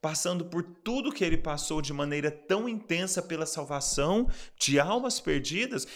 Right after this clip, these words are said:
E eis aqui a explicação, em poucas palavras, porque o amor de Cristo nos constrange. Ele está falando por si próprio, ele está falando por seus companheiros de trabalho e por todos aqueles crentes sérios.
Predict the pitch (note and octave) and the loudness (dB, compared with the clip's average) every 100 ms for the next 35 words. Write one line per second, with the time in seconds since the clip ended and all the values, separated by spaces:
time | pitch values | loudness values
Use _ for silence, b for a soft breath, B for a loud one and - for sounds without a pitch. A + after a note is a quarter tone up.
0 | B C3 D#3+ B3+ B3+ E3+ - - - B3 | B 4 4 4 2 -2 4 12 12 12
1 | - C#3+ C#3 A#2+ A2 - G2+ F#2+ F#2+ B | 8 0 0 0 -2 -2 -2 -2 -6 B
2 | C3 B2+ - D#3 G3+ A#3 D#3 - C3+ A#2+ | 0 0 2 4 4 4 0 0 -2 0
3 | G#2 G2+ G#2 - B B A#2 G#2 A#2+ A2+ | 0 0 -2 -10 B B -4 0 2 2
4 | G#2+ G#2 G#2+ B2 F3 G3 - E3+ - B2+ | 2 -2 0 2 2 2 0 -2 -2 0
5 | B2 B2 - B2 B B A#2+ A#2+ - C3 | 2 2 -2 -6 B B -2 0 0 -2
6 | B2 - - A2+ A#2+ A#2+ G#2 B - C3+ | -2 -2 2 4 4 2 -2 B 0 0
7 | - F#3+ G3 G3+ G3+ G3 F#3 - A3 - | 2 2 2 2 0 6 8 8 2 12
8 | D3+ C#3+ E3+ - - B - C#3 - D#3+ | 12 12 10 12 12 B -2 -2 -2 -2
9 | D#3+ D3+ D#3 - - - D3+ D#3 D3 B | 0 -2 10 12 12 12 2 4 0 B
10 | B - E3 - D3 C3+ D#3 E3+ - - | B 4 8 12 12 12 4 2 0 -2
11 | D3 B2+ B2+ C#3 F3+ F#3 B B D#3 E3 | -2 0 0 0 -2 -4 B B -2 2
12 | E3 - G#3 A#3+ A3+ G#3 F#3 - F3+ E3+ | 2 0 -2 -2 -2 -2 2 6 6 4
13 | - - - - D3+ F3+ G3 - A#2+ - | 0 -2 -4 0 2 2 0 0 0 -2
14 | - - - - B2+ A2+ G#2+ F2+ F2 - | -4 -4 0 4 8 8 6 2 -4 -6
15 | - | -8